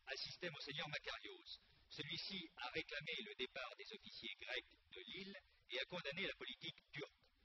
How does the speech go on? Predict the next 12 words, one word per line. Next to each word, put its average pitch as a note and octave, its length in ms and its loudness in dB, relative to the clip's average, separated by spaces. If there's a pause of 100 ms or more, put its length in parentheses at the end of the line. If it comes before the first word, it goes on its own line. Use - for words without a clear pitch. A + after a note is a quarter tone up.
(340)
Une D3 200 0
autre F3+ 320 4
réunion D3 480 2
devait C#3+ 280 2
avoir A#2+ 200 2
lieu A2+ 160 0
cet - 180 -8
après-midi. F3+ 600 -2 (300)
Elle D#3 160 6
a D#3+ 60 8
été D3+ 160 2
repoussée C#3+ 600 2